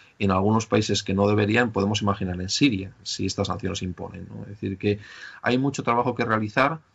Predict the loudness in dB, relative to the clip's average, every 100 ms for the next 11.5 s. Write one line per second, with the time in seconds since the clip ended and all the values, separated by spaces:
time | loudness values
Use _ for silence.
0 | _ _ -12 -2 -2 0 0 4 4 4
1 | 0 0 2 0 2 2 2 2 2 0
2 | -2 0 0 0 0 0 2 2 2 4
3 | 2 4 0 0 0 0 0 0 0 0
4 | 0 0 -2 -4 -8 _ -20 -20 _ -6
5 | -2 -2 0 -2 -2 2 2 2 -2 -6
6 | -6 -4 -6 -8 -12 -14 -16 -18 -20 -16
7 | -10 -8 -6 -4 -2 -2 -2 -6 -6 -8
8 | -10 -6 -6 -6 -6 -4 -4 -2 0 2
9 | 4 4 2 0 -4 -2 0 0 -2 -6
10 | -12 -14 -14 -10 -4 -2 0 2 0 2
11 | 4 4 2 -6 -12